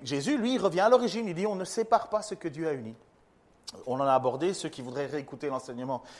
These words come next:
ils peuvent aller sur le site internet de l'Église. Mais là, les apôtres considèrent que c'est un enseignement difficile. Finalement, si quand on se marie, on ne peut pas divorcer, ben, c'est difficile. Et c'est là où Jésus va quand même rappeler une réalité. Il va dire, « Oui, oui, euh,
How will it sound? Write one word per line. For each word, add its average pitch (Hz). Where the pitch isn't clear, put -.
ils 120
peuvent 135
aller 135
sur 131
le 117
site -
internet 123
de 113
l'Église. 131
Mais 143
là, 269
les 170
apôtres 247
considèrent 180
que 190
c'est -
un 156
enseignement 170
difficile. 240
Finalement, 170
si 185
quand 202
on 196
se -
marie, 175
on 170
ne 147
peut 147
pas 151
divorcer, 131
ben, 135
c'est 135
difficile. 190
Et 139
c'est 147
là 311
où 233
Jésus 180
va 294
quand -
même 247
rappeler 214
une 247
réalité. 240
Il 175
va 135
dire, « 214
Oui, 269
oui, 226
euh, 139